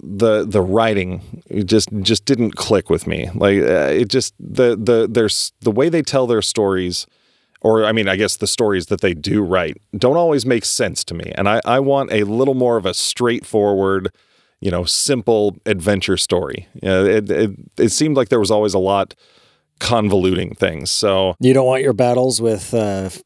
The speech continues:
Speaker 2: twenty-five minutes of talking and explaining what's
Speaker 1: Oh,
Speaker 2: happening in the
Speaker 1: jeez.
Speaker 2: fight?
Speaker 1: Yeah,
Speaker 2: I think
Speaker 1: no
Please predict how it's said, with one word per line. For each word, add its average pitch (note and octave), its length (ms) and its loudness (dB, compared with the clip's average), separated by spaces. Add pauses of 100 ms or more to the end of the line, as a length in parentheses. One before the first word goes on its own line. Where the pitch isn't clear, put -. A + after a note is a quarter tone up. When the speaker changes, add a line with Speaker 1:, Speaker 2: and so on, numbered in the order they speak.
(160)
Speaker 2:
twenty-five A#2 460 2
minutes A#2 260 2
of G#2 400 -4
talking A#2 400 2
and G#2+ 100 0
explaining A#2 760 0
what's - 180 0
Speaker 1:
Oh, A#2 60 4
Speaker 2:
happening A#2+ 320 4
in A#2 80 0
the A2 40 2
Speaker 1:
jeez. G2+ 60 -4
Speaker 2:
fight? B2 360 2
Speaker 1:
Yeah, G2 200 2
Speaker 2:
I D2+ 40 -12
think - 180 -20
Speaker 1:
no D3+ 80 4